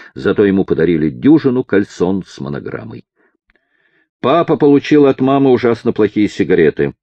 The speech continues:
К сожалению, ему придется их курить. Мама получила раскрашенную вазу.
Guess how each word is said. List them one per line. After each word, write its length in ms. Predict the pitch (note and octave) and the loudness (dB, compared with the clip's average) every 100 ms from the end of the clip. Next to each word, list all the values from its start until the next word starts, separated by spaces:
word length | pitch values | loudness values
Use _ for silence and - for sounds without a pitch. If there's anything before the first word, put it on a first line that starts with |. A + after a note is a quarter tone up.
| _ _ _ - _ | _ _ _ -20 _
К 80 | - | -4
сожалению, 640 | C3+ A2 A2+ D3 D#3+ D3+ | -2 2 2 2 2 0
ему 200 | G#2 B2 | 2 0
придется 440 | G#2+ F#2+ F#2 - | 0 0 0 0
их 160 | E2+ - | -6 -4
курить. 500 | D#2+ C2+ A#1+ _ - _ _ _ _ _ - - | -6 -4 -6 _ -20 _ _ _ _ _ -20 -6
Мама 500 | F#2+ A2 C3+ D3 E3 | 0 2 2 2 0
получила 560 | E3 D#3+ D3+ D#3+ D3+ | 4 4 4 2 4
раскрашенную 800 | C3+ B2+ - C3 C3 - B2+ B2+ | 2 0 -2 -2 0 -2 0 2
вазу. 520 | A2+ A2+ A2 C#2 C#2+ | 4 2 0 -2 -8